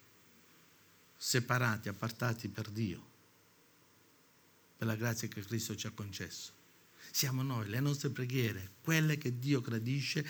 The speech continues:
vanno nelle coppe.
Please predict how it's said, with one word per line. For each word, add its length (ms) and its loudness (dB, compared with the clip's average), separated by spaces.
vanno 680 4
nelle 540 6
coppe. 480 -2